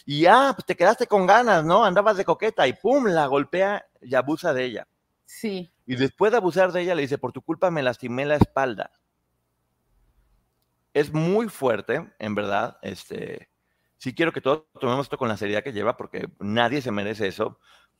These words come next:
Speaker 1: Mucha gente que juzga a Gloria, que repito, habrá cometido errores y tendrá que hacerse responsable, y cada quien puede pensar lo que quiera,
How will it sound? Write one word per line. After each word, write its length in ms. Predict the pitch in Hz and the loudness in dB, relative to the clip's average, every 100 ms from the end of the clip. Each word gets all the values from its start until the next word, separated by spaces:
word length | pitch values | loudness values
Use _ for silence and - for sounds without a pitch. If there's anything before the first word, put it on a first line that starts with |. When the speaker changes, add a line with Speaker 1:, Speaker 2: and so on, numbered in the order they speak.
| _ | _
Speaker 1:
Mucha 240 | 131 135 196 | -2 -2 0
gente 240 | 165 175 | -2 -4
que 100 | 139 | -6
juzga 340 | - 135 127 | -6 -4 0
a 40 | 139 | 0
Gloria, 360 | 117 104 110 | 2 0 0
que 160 | 117 98 | -2 -6
repito, 680 | 95 - 104 123 113 _ _ _ _ _ _ _ _ _ _ _ | -8 -10 -2 0 0 _ _ _ _ _ _ _ _ _ _ _
habrá 280 | 117 107 123 | 2 4 4
cometido 400 | 151 127 127 127 | 2 -2 0 0
errores 240 | 117 127 | 2 0
y 40 | - | -2
tendrá 180 | 101 | -8
que 80 | 113 | -4
hacerse 220 | 110 104 | -4 -4
responsable, 580 | 107 101 98 92 98 104 | -8 -8 -8 -4 -4 -4
y 40 | 110 | -6
cada 300 | - 104 113 | -2 0 0
quien 320 | - 110 110 _ _ | -4 -6 -6 _ _
puede 180 | - 110 | -2 -2
pensar 260 | 110 98 98 | 0 -4 -4
lo 100 | 101 | -6
que 80 | - | -8
quiera, 300 | 98 92 | -6 -6